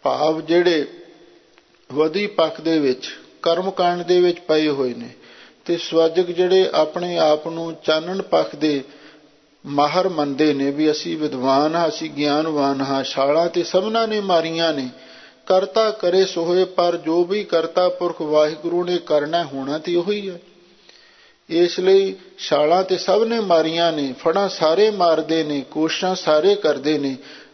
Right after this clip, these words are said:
ਪਰ ਹੁੰਦਾ ਉਹੀ ਹੈ ਜੋ ਵਾਹਿਗੁਰੂ ਪਰਮੇਸ਼ਰ ਕਰਦਾ ਹੈ। ਕੁਛ ਵਿਦਵਾਨਾਂ ਨੇ ਇਹ ਜਿਹੜੀ ਪੰਕਤੀ ਹੈ, "ਪਹਿਲੀ ਵਦੀ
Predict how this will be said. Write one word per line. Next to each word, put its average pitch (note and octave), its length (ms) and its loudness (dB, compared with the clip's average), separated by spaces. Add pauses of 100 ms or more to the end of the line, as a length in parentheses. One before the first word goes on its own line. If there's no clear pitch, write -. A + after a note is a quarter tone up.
ਪਰ G3+ 160 2
ਹੁੰਦਾ F#3 360 0
ਉਹੀ F3+ 500 2
ਹੈ F#3 140 4
ਜੋ E3+ 180 2
ਵਾਹਿਗੁਰੂ D3+ 520 0
ਪਰਮੇਸ਼ਰ C#3+ 600 -4
ਕਰਦਾ C3+ 440 0
ਹੈ। B2 240 -4 (500)
ਕੁਛ G3 240 0
ਵਿਦਵਾਨਾਂ E3 680 0
ਨੇ F3 260 -6 (460)
ਇਹ F3 140 2
ਜਿਹੜੀ E3+ 320 -4
ਪੰਕਤੀ E3 600 -4
ਹੈ, E3+ 120 4
"ਪਹਿਲੀ F3+ 480 -2
ਵਦੀ E3 540 -4